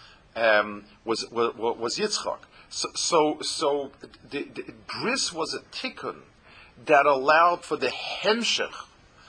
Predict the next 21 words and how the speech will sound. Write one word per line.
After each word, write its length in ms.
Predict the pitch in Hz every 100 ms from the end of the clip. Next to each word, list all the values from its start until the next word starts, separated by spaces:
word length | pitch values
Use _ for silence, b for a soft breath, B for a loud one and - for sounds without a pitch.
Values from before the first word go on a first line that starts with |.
| B B -
of, 220 | 127 113
of, 300 | 120 120 - -
of, 300 | 113 107 - -
of 220 | 107 104
it, 200 | 90 - B
for, 300 | - - 143 -
for 160 | -
Avram's 580 | 131 127 139 196 185 147 - -
avhus 720 | 170 165 135 123 107 - -
to 80 | 131
be, 380 | - 123 120 - -
to, 200 | 120 -
to, 240 | - 117
to, 320 | - 120 107 104 B B
to 80 | -
realize 420 | 104 117 110 98 107
itself. 540 | - 127 139 - - _ _ _ B B B B B B B _
And 160 | 151 160
the 80 | 156
Hafichin 680 | 156 - - 240 - 208 143
Stoim 680 | - - - 151 139 131